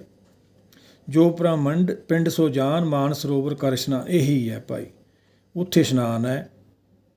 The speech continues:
ਸੰਸਾਰ ਤਾਂ ਕੀ ਹੈ? ਇਹ ਤਾਂ ਹੰਕਾਰ, ਕੂੜ ਰਾਜਾ, ਕੂੜ ਪਰਜਾ,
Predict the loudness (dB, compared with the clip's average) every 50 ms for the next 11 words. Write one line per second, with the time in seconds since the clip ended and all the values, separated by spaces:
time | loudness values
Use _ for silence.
0 | _ _ _ _ -10 -8 -8 -4 -2 0 0 0 -2 -2 -2 -4 -4 -2 -4 -4
1 | 0 2 2 0 0 -2 -8 -16 _ _ _ _ _ _ _ _ _ -14 -6 -4
2 | -2 -2 -2 -2 0 2 4 4 4 4 2 0 -2 -4 -12 _ _ _ _ _
3 | _ _ _ _ _ _ _ _ _ _ _ _ _ _ _ _ _ _ -2 0
4 | 2 4 4 2 4 4 2 0 0 0 -2 -2 -2 -2 -2 -2 -2 -2 -2 -2
5 | -2 -4 -6